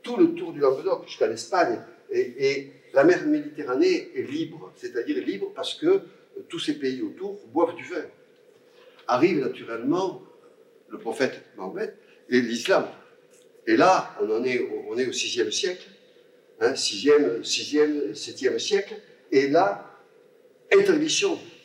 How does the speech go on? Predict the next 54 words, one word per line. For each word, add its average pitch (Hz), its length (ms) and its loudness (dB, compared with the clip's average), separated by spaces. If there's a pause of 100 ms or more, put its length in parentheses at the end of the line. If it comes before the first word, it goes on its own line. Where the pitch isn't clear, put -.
de - 60 -6
boire 175 240 0
du 113 100 -10
vin 175 200 -6 (380)
dans 135 120 0
tous 143 100 -4
ces - 180 -4
pays. 117 340 -6 (640)
Les 131 140 2
Arabes 131 260 4
arrivent 120 260 -2
jusqu'à 98 320 -12
Narbonne 101 680 -4
et 90 320 -14
même 98 280 -10
très, - 120 -20
très - 220 -20
proches. - 440 -4 (460)
Et 123 120 6
donc, 165 280 2
y-, - 520 -20
y-, - 20 -8
la 117 120 -2
viticulture 120 540 -8
prend - 180 0
un - 60 -4
coup. - 260 -12
Et 127 100 -2
nous, - 100 0
on 190 100 -2
peut 165 140 -8
plus 214 160 -6
exporter. - 600 -6 (460)
Vous 147 100 -2
pouvez 214 180 2
faire 180 380 0
le 131 80 -6
meilleur 185 280 -2
vin 220 120 0
du 135 140 0
monde. 131 380 -8 (520)
Si - 160 -4
vous 143 120 4
êtes 160 100 0
sur 135 280 -10
une 127 120 0
île 127 200 0
tout - 100 -18
seul, 147 340 -6 (280)
vous 110 120 -12
le 117 80 -6
boirez 113 300 -4
tout - 140 -14
seul. - 240 -10